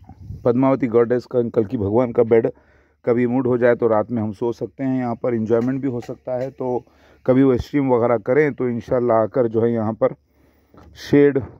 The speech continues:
में, यानी लैपटॉप को नज़र आएगा, स्क्रीन नज़र नहीं आता ना रोशनी से, तो फिर वो यहाँ पर दिखाएगा, फिर वो कर सकती हैं, फिर ये आके swimming भी कर सकती हैं साथ में हमारे तबलीग करते हुए इंशाअल्लाह। बेटा ऐसी लेके जाओ, ऐसी।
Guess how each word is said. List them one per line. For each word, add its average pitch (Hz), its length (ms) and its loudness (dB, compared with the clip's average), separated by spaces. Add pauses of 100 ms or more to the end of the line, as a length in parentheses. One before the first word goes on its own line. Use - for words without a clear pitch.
(140)
में, 120 260 -4
यानी 123 300 -4 (140)
लैपटॉप 117 500 2
को 131 100 -2
नज़र 120 280 2
आएगा, 123 320 2 (280)
स्क्रीन 139 380 -6
नज़र 127 160 0
नहीं 143 180 -2
आता 120 180 -4
ना 196 100 -2
रोशनी 143 360 0
से, 123 100 -10
तो 123 140 -6
फिर 123 160 -2
वो 123 60 -2
यहाँ 120 140 0
पर 123 140 -4
दिखाएगा, 123 440 2 (640)
फिर 143 120 2
वो 139 100 0
कर 131 160 -4
सकती 135 300 -4
हैं, 147 80 0
फिर 151 160 -2
ये 151 60 0
आके 147 280 -6
swimming 135 420 -8
भी - 80 -12
कर 110 160 -8
सकती - 340 -12
हैं 110 100 -6
साथ 107 240 0
में 113 160 -2
हमारे 113 260 2
तबलीग 131 300 -2
करते 123 320 -10
हुए 143 180 -6
इंशाअल्लाह। 131 580 -8 (400)
बेटा 175 140 2
ऐसी 185 260 -2
लेके 156 240 -6
जाओ, 156 200 -4
ऐसी। 202 240 -12